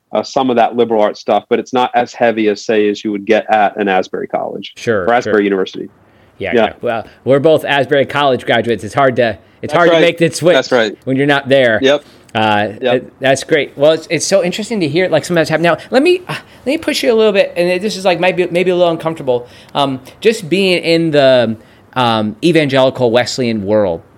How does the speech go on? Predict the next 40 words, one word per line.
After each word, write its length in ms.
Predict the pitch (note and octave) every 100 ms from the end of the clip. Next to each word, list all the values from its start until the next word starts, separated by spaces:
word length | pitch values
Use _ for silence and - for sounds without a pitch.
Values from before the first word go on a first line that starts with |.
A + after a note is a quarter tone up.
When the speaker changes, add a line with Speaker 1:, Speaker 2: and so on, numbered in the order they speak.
| _ _ B2
Speaker 2:
uh, 320 | B2+ A2+ F2+ _ -
it, 160 | C3+ B2+
Speaker 1:
Sure. 140 | D#3+
Speaker 2:
it 80 | D3
means 260 | C#3 F#3+ D#3+
I, 140 | D3
like, 200 | C#3 C3+
I've 100 | D#3
been, 100 | D3+
I'm, 160 | C#3+ C#3+
uh, 120 | C3+ -
acquainted 600 | C3 - F#3 G3 E3+ B2+
with 180 | C#3 C3
some 220 | - C3+
of 100 | B2
the, 240 | A2+ A2 G#2+ - - - - - -
uh, 240 | A#2+ A2 -
not 220 | C3+ D#3+
just, 200 | C#3 B2+
I 80 | C3+
wouldn't 200 | C3+ -
say 180 | A#2 A2+
rumor, 400 | A2 D3 C#3 A2+
but 220 | G#2+ G#2
the 100 | A2
narrative 560 | A#2+ E3 E3 A#2+ A2
that's 180 | G#2+ G2+
out 260 | C3+ D3+ D3+
there 260 | A#2 A2
of 180 | G#2 A2
what's 220 | A2 -
happened 280 | B2+ B2 A#2+
with 100 | A2
the 80 | -
institution. 500 | G#2+ G#2 C3 G#2+ G#2+ -
I 100 | E3
think 220 | A3+ -
people 260 | G3 -
generally 460 | C3+ D3+ D#3 C3 A#2+
have 280 | A#2 A#2